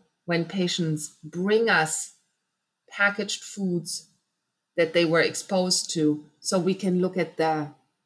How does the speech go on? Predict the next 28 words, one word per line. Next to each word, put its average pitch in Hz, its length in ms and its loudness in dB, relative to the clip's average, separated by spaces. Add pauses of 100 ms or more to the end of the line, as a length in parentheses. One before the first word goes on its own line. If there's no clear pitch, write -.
(320)
ingredient 196 600 0
lists 151 480 0 (380)
and 165 360 -2 (100)
do 214 180 4
a 220 60 10
little 196 220 0
bit 190 120 -2
of 165 160 0
detective 160 560 -6
work 156 400 2 (460)
if 170 200 -2
there 170 140 4
was 160 200 4
anything 147 640 -2 (420)
that 147 580 -4 (380)
could 226 160 8
have 185 180 6 (460)
triggered 180 420 2
this, - 420 -2 (120)
this 160 200 -2
episode. - 560 -2 (680)
Then, 269 160 0
of 294 160 -2
course, 233 240 2
there 196 180 2
is 185 340 -2
idiopathic 208 680 0
anaphylaxis. 151 840 -2